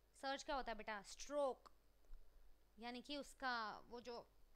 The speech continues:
एकदम से wave आता है ना, tidal wave, उसको सह सकती थी, उसके wave को, उसके stroke को।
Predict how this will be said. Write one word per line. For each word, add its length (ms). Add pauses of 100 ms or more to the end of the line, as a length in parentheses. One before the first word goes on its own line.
(260)
एकदम 300
से 220
wave 300
आता 220
है 80
ना, 80
tidal 480 (440)
wave, 320
उसको 360
सह 220
सकती 280
थी, 120
उसके 240
wave 260 (100)
को, 220 (120)
उसके 280
stroke 480
को। 200